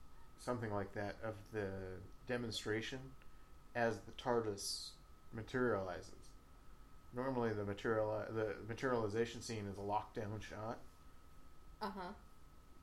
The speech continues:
Speaker 1: This was actually a moving shot with the tardis coming in,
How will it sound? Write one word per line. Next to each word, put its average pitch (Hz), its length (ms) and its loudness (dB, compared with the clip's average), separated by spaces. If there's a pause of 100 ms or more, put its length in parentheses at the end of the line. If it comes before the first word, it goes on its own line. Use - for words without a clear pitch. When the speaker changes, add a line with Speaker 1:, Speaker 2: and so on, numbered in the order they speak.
(280)
Speaker 1:
This 143 240 6
was 120 120 0
actually 117 340 4
a 107 40 6
moving 113 360 4
shot 104 320 0
with 101 140 -8
the 110 80 -4
tardis 107 560 2 (140)
coming 104 320 -2
in, 107 180 -2